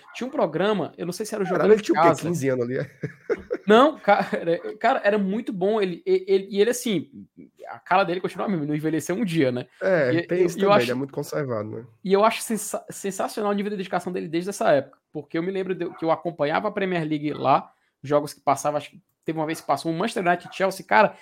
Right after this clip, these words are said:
Speaker 1: ele contou a história dos dois clubes na temporada inteira. E eu lembro que na, aquilo ajudou muito pra, pra, pra muitas pessoas consumirem futebol internacional. Eu comecei a consumir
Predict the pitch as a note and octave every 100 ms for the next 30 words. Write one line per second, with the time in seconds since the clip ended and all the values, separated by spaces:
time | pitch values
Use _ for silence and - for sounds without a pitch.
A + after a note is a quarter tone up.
0 | _ F#3 G#3 - A3 F#3+ A#3 B3 - G#3+
1 | G3+ E3+ F#3+ A3+ - G#3 A3+ E3+ F#3+ G3+
2 | G3+ F#3 F#3+ A3+ - F3+ F3+ B2 G#2 _
3 | _ _ D#3 F3 G#3 G#3 F#3+ F#3+ - G#3
4 | - D4+ A#3+ G#3+ C#4 C#4 G#3 A#3+ A3+ F3+
5 | F3+ E3 E3 D3+ D3 - D3 D3 C#3+ F#3
6 | G3 - D#3+ E3 - E3 D#3 D3 - -
7 | C#3+ C#3+ C#3 C#3 B2+ A2+ _ - F#3 -
8 | G3+ G3 F#3+ G3 F3+ G3+ -